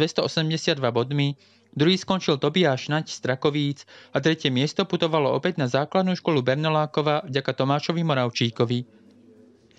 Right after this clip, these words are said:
Medzi mladšími žiačkami súťažili len dve strelkyne.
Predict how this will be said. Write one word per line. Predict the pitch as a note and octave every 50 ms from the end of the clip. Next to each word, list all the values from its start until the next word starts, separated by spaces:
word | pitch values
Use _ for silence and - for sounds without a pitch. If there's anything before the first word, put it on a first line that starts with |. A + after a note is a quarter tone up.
| - - -
Medzi | C#3+ C#3 C#3+ C#3+
mladšími | C3+ C3 C3+ - - D3 C3 B2
žiačkami | A2+ - B2+ C3+ C#3 - - - F3 E3 D#3+ D#3 D3
súťažili | - D#3 D3+ - D#3 D3 D#3+ D#3 C#3+ B2+
len | B2 A#2+ A#2
dve | A#2 A#2+ D#3
strelkyne. | D3+ - - D#3 D3+ C#3 C3+ - - B2 A#2+ A#2 A#2 A#2+